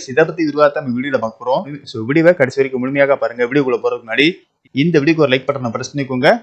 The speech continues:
வாங்க வீடியோக்குள்ள போகலாம். தமிழ்நாட்டில் பொது விநியோக திட்டத்தின் கீழ்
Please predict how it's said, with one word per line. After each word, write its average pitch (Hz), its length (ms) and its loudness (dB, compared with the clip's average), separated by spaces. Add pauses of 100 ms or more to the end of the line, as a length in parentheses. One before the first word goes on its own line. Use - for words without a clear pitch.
(240)
வாங்க 160 460 8
வீடியோக்குள்ள 147 380 -2 (100)
போகலாம். 139 580 2 (340)
தமிழ்நாட்டில் 180 540 4
பொது 143 140 4
விநியோக 170 340 4
திட்டத்தின் 147 400 -2
கீழ் 131 200 4